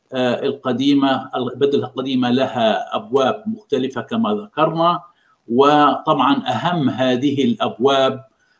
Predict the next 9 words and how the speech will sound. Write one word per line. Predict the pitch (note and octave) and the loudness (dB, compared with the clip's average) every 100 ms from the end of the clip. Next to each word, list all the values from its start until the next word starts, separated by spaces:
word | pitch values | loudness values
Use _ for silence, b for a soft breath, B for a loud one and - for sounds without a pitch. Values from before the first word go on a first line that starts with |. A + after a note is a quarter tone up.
| _ - | _ -4
هو، | C3 C3 A#2+ A#2+ B2 - | 4 4 6 4 2 -2
آه، | A#2+ A2+ G2+ | -4 -4 -2
باب، | B2 A#2+ A#2 - _ _ _ _ _ | 2 2 0 -4 _ _ _ _ _
آه، | A#2 A2+ | -6 -4
باب | G#2 A#2+ A#2+ G#2 | -2 0 0 2
العمود. | G#2+ - G#2 D3 F#3 E3+ - _ C3 | 0 0 2 2 2 0 -4 _ -4
آه، | A#2 A2+ G2+ - _ _ _ _ - | -2 -2 -4 -8 _ _ _ _ -12
آه، | A2 - - | -10 -2 2
طبعًا | D3+ C3 D3+ D#3 | 4 4 2 0